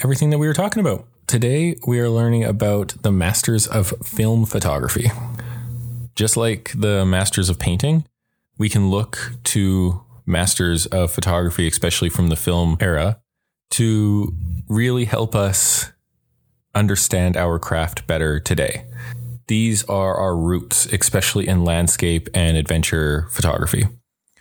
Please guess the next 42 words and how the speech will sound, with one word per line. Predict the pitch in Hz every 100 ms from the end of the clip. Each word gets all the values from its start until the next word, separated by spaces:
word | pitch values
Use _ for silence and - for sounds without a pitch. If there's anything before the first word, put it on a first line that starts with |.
| _ _ _
This | 98 -
is | 101
where | 90 95 90
a | 92
lot | 87 85 80 -
of | 92 -
our | 87 87 85 82 80
concepts | - 95 - 82 -
and | 92
ideas | 85 80 90 85 82
and | 85
everything | 80 80 80 78
have | - 80
come | - 87
from | 104 98
and | 85 90
have | 76
built | 73 73 -
up | -
from. | - 104 110 - _ _ _ _ _ _ _
And | 101 98
these | 95 92
people | - 101 95 90 85 87 _
have | 101 104
created | - 104 101 98 92 87 - -
photographs | - 101 90 90 85 - -
that | 90 80
have | 95 80
stood | - - - 95
the | 95
test | - 82 -
of | -
time | 85 78
and | 78
are | 78 78 - -
hung | 101 95
on | 87
walls | 82 82 85
all | 80 80
over | 76
the | 76
world | 82 80 76 71